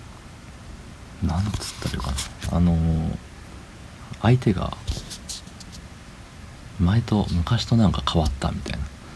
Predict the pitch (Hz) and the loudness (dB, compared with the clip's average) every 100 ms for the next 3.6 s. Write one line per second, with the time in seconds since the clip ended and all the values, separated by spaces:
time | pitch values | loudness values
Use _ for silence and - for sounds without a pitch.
0 | - - - - - - 85 85 80 76 | -16 -16 -16 -16 -4 4 8 8 6 2
1 | - - 80 - 82 78 69 95 - - | -2 2 2 2 2 2 2 -2 -2 -4
2 | - 82 73 - 92 90 92 85 76 69 | 2 4 4 0 0 2 4 4 4 2
3 | - - - 50 85 | -2 -2 -4 -2 0